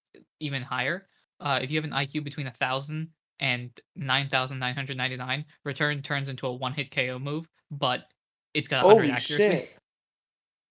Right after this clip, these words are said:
Speaker 1: So if you
Speaker 2: Oh
Speaker 1: hack
Speaker 2: my
Speaker 1: your game, return just
Speaker 2: god.
Speaker 1: does that.
Speaker 2: That's
Speaker 1: Um,
Speaker 2: awesome.
Speaker 1: but if you, if you increase your I Q too high, so if you go, uh, ten thousand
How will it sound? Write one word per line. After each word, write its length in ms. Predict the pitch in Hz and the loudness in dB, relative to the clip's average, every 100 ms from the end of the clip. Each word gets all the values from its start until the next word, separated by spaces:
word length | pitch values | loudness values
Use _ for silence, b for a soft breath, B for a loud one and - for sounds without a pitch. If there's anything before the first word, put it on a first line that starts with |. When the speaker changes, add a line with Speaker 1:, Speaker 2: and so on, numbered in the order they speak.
| _ _ | _ _
Speaker 1:
So 140 | - 131 | -8 0
if 60 | |
you 40 | 143 | 8
Speaker 2:
Oh 100 | 180 | 10
Speaker 1:
hack 120 | 240 | 10
Speaker 2:
my 120 | 247 | 8
Speaker 1:
your 80 | 139 | 6
game, 220 | 135 156 | 4 8
return 320 | 180 233 160 | 10 12 10
just 160 | 139 135 | 6 2
Speaker 2:
god. 60 | 160 | -2
Speaker 1:
does 200 | 123 120 | -4 -6
that. 260 | 123 127 - _ _ _ _ _ _ _ _ _ _ _ | -8 -8 -12 _ _ _ _ _ _ _ _ _ _ _
Speaker 2:
That's 260 | - 156 131 | 0 2 2
Speaker 1:
Um, 120 | 120 | 4
Speaker 2:
awesome. 540 | 147 170 214 214 156 143 | 8 10 10 6 2 4
Speaker 1:
but 320 | 185 139 165 | 4 2 -2
if 140 | 143 | -2
you, 340 | 165 147 147 - _ _ _ _ _ _ 160 156 | 0 0 -4 -10 _ _ _ _ _ _ -10 -6
if 160 | 151 | -4
you 180 | 165 160 | 0 -2
increase 380 | 160 165 185 175 | -2 -6 -8 -2
your 80 | 143 | -2
I 100 | 143 | -2
Q 200 | 143 127 | -4 -6
too 240 | - 233 | -6 -4
high, 320 | - 123 123 | -2 -4 -4
so 200 | - 143 | -6 -6
if 80 | 135 | -6
you 80 | 143 | -4
go, 300 | 151 135 - _ | -4 -4 -10 _
uh, 280 | - 131 127 - - | 0 0 0 -6 -4
ten 220 | 160 156 | -2 2
thousand 500 | 147 151 165 185 | 2 2 0 -6